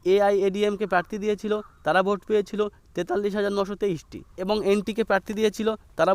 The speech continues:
ভোট পেয়েছিল দশ হাজার আটশো সাতাশটি। কংগ্রেস এখানে ছেষট্টি হাজার ভোটে জয়ী হয়। কংগ্রেস প্রার্থীর মৃত্যুর পর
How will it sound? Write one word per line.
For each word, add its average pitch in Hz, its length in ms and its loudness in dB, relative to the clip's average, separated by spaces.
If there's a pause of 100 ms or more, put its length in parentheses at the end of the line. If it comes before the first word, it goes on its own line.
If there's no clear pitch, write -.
ভোট 208 200 0
পেয়েছিল 208 320 0 (400)
দশ 165 160 4
হাজার 202 220 4
আটশো - 220 -8
সাতাশটি। - 400 -12 (180)
কংগ্রেস 214 340 2
এখানে 208 200 0 (140)
ছেষট্টি 208 400 -8
হাজার 208 260 0
ভোটে 196 240 -4
জয়ী 208 240 -2
হয়। 117 120 -14 (120)
কংগ্রেস 214 300 -12
প্রার্থীর 208 380 -2
মৃত্যুর 196 380 -8
পর 214 100 4